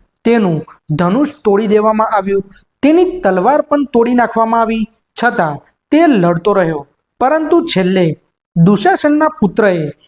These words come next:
તેના માથા પર ગદા મારી અને અભિમન્યુ વીરગતિ પામ્યો.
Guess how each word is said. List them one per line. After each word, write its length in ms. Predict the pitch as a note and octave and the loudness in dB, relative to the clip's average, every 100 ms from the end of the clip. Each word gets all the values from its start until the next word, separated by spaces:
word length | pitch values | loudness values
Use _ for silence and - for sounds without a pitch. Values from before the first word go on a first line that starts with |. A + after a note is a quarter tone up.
| _ - | _ -2
તેના 240 | C4 E4+ D#4+ | 0 2 0
માથા 420 | G3+ E3+ E3+ C#4 | 0 -4 -2 -2
પર 220 | C4 C4 | -2 -4
ગદા 380 | F#3+ E3 E3 G#3+ | -4 -2 0 0
મારી 300 | G#3+ G#3 A3 B3+ | 0 -2 -4 -2
અને 240 | A3 F3 D#3 - _ _ - | 0 -2 -6 -12 _ _ -4
અભિમન્યુ 680 | G3 B3+ F4 D#4+ D4+ C4 D4 F3+ F3 | 0 2 2 0 2 2 2 0 0
વીરગતિ 460 | G3 F#3+ F#3 F3+ | 2 2 0 0
પામ્યો. 400 | E3+ D#3 D3 C#3 | 0 -2 -4 -6